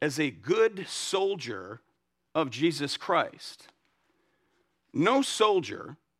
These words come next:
in active service entangles himself in the affairs of everyday life, so that he may please the one who enlisted him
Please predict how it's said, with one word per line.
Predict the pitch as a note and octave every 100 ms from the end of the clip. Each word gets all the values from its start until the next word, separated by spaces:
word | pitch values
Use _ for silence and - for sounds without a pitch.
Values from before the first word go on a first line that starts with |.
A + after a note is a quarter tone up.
| _ _ _
in | C3
active | C#3 E3+ F#3+ D#3+ A#2+
service | - F#3 C#3 C3
entangles | C3 A#2 F3 G3 F3+ D3
himself | C3+ - B2+ B2
in | B2
the | B2 B2
affairs | - C#3+ C#3 A#2
of | B2
everyday | A#2 G#2+ A2+
life, | A#2+ C#3 F2+ - - _ _ _ _ _ _ _ _ _
so | - F3
that | D3+ D3
he | E3
may | D3 C3+
please | - - F#3+ C4+ -
the | C#3
one | G#2 F#2 F2+ G#2+
who | B2+ D#3 C#3+ C3+
enlisted | C3 C#3 F#3 - E3+ B2
him | A#2 A2 A2+